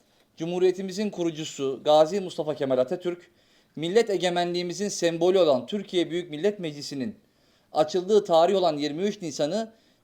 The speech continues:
dünya çocuklarına armağan etmişti. Dünya çocuklarına bayram olarak armağan etmişti. Buradan yine on Kasım vesilesiyle Gazi Paşa'mızı rahmet ve minnetle anıyorum.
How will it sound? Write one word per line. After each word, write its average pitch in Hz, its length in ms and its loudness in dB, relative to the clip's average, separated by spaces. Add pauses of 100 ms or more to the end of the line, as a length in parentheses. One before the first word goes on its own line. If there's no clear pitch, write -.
dünya 196 400 2
çocuklarına 156 680 0
armağan 151 400 6
etmişti. 113 460 -8
Dünya 160 260 2
çocuklarına 147 460 -6
bayram 139 320 4
olarak 120 420 2
armağan 139 360 6
etmişti. 165 540 -6 (500)
Buradan 175 400 4
yine 156 360 -2 (100)
on 175 160 2
Kasım 147 320 -6
vesilesiyle 143 760 -4 (360)
Gazi 156 320 6
Paşa'mızı 147 600 -4
rahmet 151 400 4
ve 123 100 0
minnetle 135 500 2
anıyorum. 131 380 -2